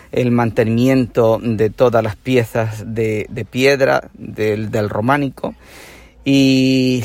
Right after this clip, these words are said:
la idea es que para el mes de septiembre se tenga ya también esta iglesia. Es un espectáculo verla enclavada en esa montaña allí y a los pies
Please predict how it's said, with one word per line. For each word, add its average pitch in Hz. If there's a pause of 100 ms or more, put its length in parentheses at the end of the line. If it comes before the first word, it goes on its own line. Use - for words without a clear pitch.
la 127
idea 151
es 170
que 131
para 117
el 113
mes 143
de 123
septiembre 156 (300)
se -
tenga 120
ya 110
también 110
esta 107
iglesia. 98 (380)
Es 135
un 135
espectáculo 127
verla 120
enclavada 120 (360)
en 117
esa 120
montaña 113
allí 139 (440)
y 127
a 117
los 113
pies 139